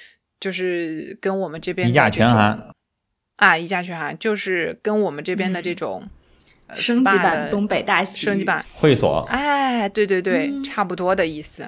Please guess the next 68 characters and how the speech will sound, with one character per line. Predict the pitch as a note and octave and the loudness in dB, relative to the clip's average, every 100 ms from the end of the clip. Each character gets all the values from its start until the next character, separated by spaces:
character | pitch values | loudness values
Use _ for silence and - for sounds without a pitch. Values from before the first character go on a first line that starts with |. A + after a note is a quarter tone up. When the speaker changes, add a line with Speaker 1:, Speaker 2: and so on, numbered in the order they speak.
| - | -2
Speaker 2:
大 | B2 | 0
会 | G#2+ A#2 | 4 2
所， | F#2 - - - | 2 -6 -10 -12
啊。 | F#2+ E2+ F#2 - - - _ _ | -10 -8 -10 -14 -14 -18 _ _
Speaker 1:
对， | - D3+ - _ _ | -10 -10 -10 _ _
所 | _ F#3+ | _ -4
以 | |
这 | F3+ D#4 | 0 2
个 | B3+ F#3+ | 4 4
我 | D3+ | 2
觉 | D#3+ | -2
得 | D#3+ D#3+ D#3+ - - | -4 -2 -2 -6 -10
挺 | - | -8
推 | F3 F#3+ | -4 -2
荐 | G3 F3 | -2 -4
的， | |
而 | E3 G3 | -2 0
且 | A3+ | 0
它 | G3+ C#4 | 2 2
的 | |
所 | C4 - G3+ | 2 0 2
有 | A#3+ | 4
的 | F3 | 2
护 | E3+ - | -2 -4
肤 | A3 A#3 | -6 2
的 | A3+ | 2
东 | F#3+ G#3 | 4 0
西 | G#3+ | 4
都 | A3+ | 2
是 | A#3+ | 2
D | G#3+ A3+ | 4 4
H | A3+ | 4
C | A3+ A#3+ | 0 2
的。 | - | 4
Speaker 2:
而 | |
且 | D3 | 4
挺 | A#2 - G#2 | 2 -2 -2
适 | - | 0
合 | B2+ | 0
带 | B2+ C#3 | 2 2
着 | B2 | 0
父 | A2+ | 0
母 | B2+ F2 | -6 -6
去。 | - C#4 | 0 4
Speaker 1:
啊， | C#4 | 4
对， | C#4 D4+ C#4+ | 4 4 6
我 | A#3 | 6
觉 | A3+ | 2
得 | |
父 | D4 D#4+ | -4 -2
母 | C4 | -2
会 | A3+ | -2
很 | C4 G#3+ | -2 -2
喜 | A3 | -4
欢。 | F3+ E3+ - - | -8 -8 -10 -20
它 | _ D4 | _ 0
所 | B3+ | 6
有 | C#4+ | 6
给 | A#3 A#3+ | 6 2
你 | A3+ | 0
涂 | G#3+ G#3+ | 0 0
脸 | A#3+ E3 | 0 0
的 | E3 | -2
那 | F#3+ | -6
些， | F#3+ F3+ E3+ F3 - - | -4 -2 -4 -6 -16 -12
还 | - | -2
给 | F#3+ A3+ | 2 2
你 | G3+ | 2